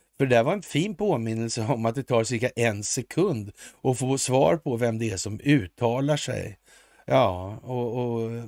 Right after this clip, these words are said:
Ian, eh, Ian Durs-, Durché.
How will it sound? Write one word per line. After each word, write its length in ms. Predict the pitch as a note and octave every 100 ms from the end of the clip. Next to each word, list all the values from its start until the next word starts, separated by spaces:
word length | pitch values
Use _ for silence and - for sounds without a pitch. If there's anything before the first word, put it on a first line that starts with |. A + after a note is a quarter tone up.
| F#2+ _ _
Ian, 460 | B2 B2 B2 A#2+ A#2 _
eh, 100 | - - _
Ian 300 | A#2 A#2 G#2+
Durs-, 720 | D3 C3+ G2+ - - - - _ _ _
Durché. 380 | B2 A2+ D#3